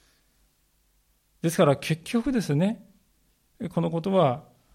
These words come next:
私たちに対して、この箇所はですね、「あなたは何によって心を満たされたいのですか？」と。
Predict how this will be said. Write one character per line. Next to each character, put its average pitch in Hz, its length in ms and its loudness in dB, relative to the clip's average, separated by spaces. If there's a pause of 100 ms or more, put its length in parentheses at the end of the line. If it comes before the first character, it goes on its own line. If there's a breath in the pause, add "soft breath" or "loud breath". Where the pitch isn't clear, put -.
(160)
私 147 320 -10
た 143 100 -8
ち - 120 -12
に 127 120 -8
対 135 220 -8
し - 100 -18
て、 156 240 -4
こ 139 140 -8
の 135 80 -4
箇 143 140 -6
所 151 120 -8
は 143 60 -6
で 139 80 -10
す - 120 -10
ね、 208 220 -6 (560 soft breath)
「あ 156 80 0
な 147 160 2
た 131 140 -6
は 120 160 -6
何 123 420 -4
に 311 100 -4
よ 311 120 -8
っ - 20 -10
て - 240 -8
心 180 400 -6
を 165 60 0
満 151 120 -2
た 151 140 -4
さ 156 140 -4
れ 147 100 -4
た 160 160 -4
い 151 60 -2
の 131 120 -4
で 123 120 -6
す - 120 -16
か？」 190 200 -12 (120)
と。 - 80 -20